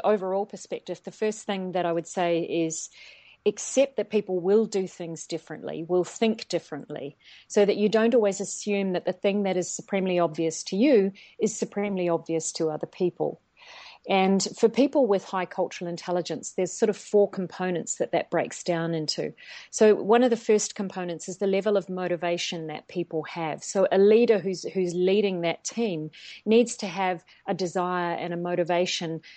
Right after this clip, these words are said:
to work with that team and to make it work. So it's, you know, like that whole joke about the psychologist and the light bulb. How many psychologists does it take to change a light bulb? Only one, but the light bulb's really got to want to be changed.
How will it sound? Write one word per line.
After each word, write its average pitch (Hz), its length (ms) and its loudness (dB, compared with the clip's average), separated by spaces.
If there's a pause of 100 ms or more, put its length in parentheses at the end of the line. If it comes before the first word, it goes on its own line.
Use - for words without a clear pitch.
(160)
to 190 180 0
work 175 340 4
with 196 140 -4
that - 200 -4
team 165 440 -6
and 170 220 -4
to 180 120 -6
make 165 280 -2
it - 140 -4
work. - 460 -2 (360)
So 190 480 6 (300)
it's, - 360 -2
you 202 160 -4
know, 151 280 -4
like 175 300 0
that 165 120 -2
whole 156 440 0 (100)
joke 160 260 2
about - 200 -2
the - 60 -8
psychologist 165 640 -2
and 160 100 -2
the 156 60 0
light 165 240 2
bulb. 156 420 -2 (120)
How 175 160 -4
many 175 200 -2
psychologists 160 640 -2
does 160 160 -2
it 160 100 -8
take - 220 -8
to - 80 -10
change 160 280 -4
a 170 40 0
light 156 180 0
bulb? 156 200 -4
Only 214 420 4
one, 147 400 -2
but - 160 -4
the 175 60 0
light 185 260 0
bulb's 185 340 -2
really 247 440 6
got - 220 -2
to 180 100 -2
want 208 420 0 (140)
to 220 100 0
be 208 540 4
changed. 214 800 -2